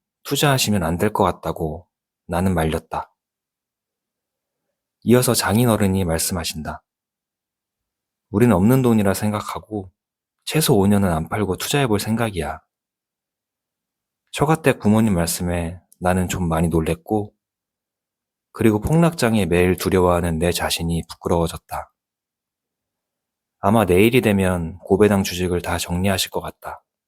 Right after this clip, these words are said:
그리고 비트코인을 분할로 매수하신다고 한다. 사실 걱정이 좀 되긴 한다. 괜히 나 때문에 소중한 돈을 잃지 않으실지 염려가 된다.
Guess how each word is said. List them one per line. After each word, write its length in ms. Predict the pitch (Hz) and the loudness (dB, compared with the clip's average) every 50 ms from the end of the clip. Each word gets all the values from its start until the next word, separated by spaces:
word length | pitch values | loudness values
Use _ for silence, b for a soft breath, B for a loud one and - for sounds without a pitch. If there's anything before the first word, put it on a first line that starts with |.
| _ _ _ _ _ _ _ _ _ _ _ _ _ _ - - _ _ _ _ _ _ _ _ _ _ _ | _ _ _ _ _ _ _ _ _ _ _ _ _ _ -20 -20 _ _ _ _ _ _ _ _ _ _ _
그리고 280 | - - 113 120 117 107 | 2 6 6 6 6 4
비트코인을 840 | 107 98 - 120 117 - - 104 95 92 101 110 113 107 98 92 95 - - _ _ _ _ | 2 0 -4 -4 -4 0 0 2 2 2 2 2 0 0 -2 -6 -10 -16 -20 _ _ _ _
분할로 400 | - 98 101 107 101 98 95 85 | -2 2 4 4 4 4 4 2
매수하신다고 760 | 85 82 80 - 101 95 90 - 95 85 85 82 82 82 | 2 2 2 2 0 0 0 -2 -4 -4 -4 -4 -4 -4
한다. 380 | 78 78 78 78 - - - - _ _ _ _ _ _ _ _ _ _ _ _ _ _ _ _ _ _ _ _ _ _ _ _ _ _ _ _ _ _ _ _ _ _ _ _ _ _ _ - | -6 -6 -6 -6 -8 -8 -10 -14 _ _ _ _ _ _ _ _ _ _ _ _ _ _ _ _ _ _ _ _ _ _ _ _ _ _ _ _ _ _ _ _ _ _ _ _ _ _ _ -8
사실 280 | - 151 - - 151 | -4 -2 0 0 2
걱정이 440 | - - 98 - - 123 120 117 107 | 0 0 -2 0 2 2 4 4 2
좀 180 | - 110 104 101 | 2 0 0 0
되긴 260 | 98 87 87 95 90 | -2 -2 -2 -2 0
한다. 460 | 87 87 85 95 90 87 87 - _ _ _ _ _ _ _ _ _ _ _ _ _ _ _ _ _ _ _ _ _ _ - - - | -2 -2 -2 -2 -2 -4 -4 -10 _ _ _ _ _ _ _ _ _ _ _ _ _ _ _ _ _ _ _ _ _ _ -20 -4 0
괜히 220 | - 110 123 113 | 4 4 6 6
나 180 | 95 - - - | 4 2 2 0
때문에 280 | 117 107 101 95 95 | 0 2 2 2 0
소중한 440 | 90 - 123 120 135 127 117 107 98 | 0 0 0 0 2 2 2 0 0
돈을 260 | - 90 92 98 87 | -2 -2 -2 0 0
잃지 380 | 82 85 87 87 - - - 80 | 2 0 0 0 -2 -4 -2 -2
않으실지 640 | 76 87 85 82 85 82 - - - 101 95 85 90 - _ _ _ _ - - - - | -2 -4 -4 -4 -6 -6 -8 -6 -4 -4 -4 -4 -8 -12 _ _ _ _ -18 -18 -8 -4
염려가 420 | 90 85 92 92 95 90 87 90 85 | -2 0 2 2 2 2 2 0 -2
된다. 480 | - 76 78 73 - - - - _ | -2 -6 -6 -6 -6 -6 -6 -8 _